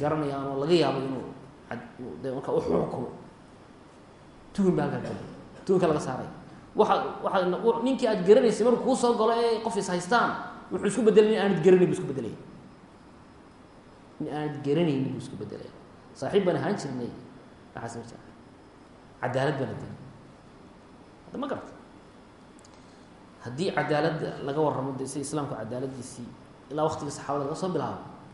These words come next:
waa min arwaci al-amthila ayaa ku jira. Arwacu al-amthila.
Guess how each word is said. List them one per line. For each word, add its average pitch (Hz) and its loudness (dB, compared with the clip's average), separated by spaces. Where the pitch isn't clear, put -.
waa 117 -10
min 117 -10
arwaci 170 0
al-amthila 117 -10
ayaa - -16
ku - -18
jira. - -18
Arwacu 165 4
al-amthila. 110 -8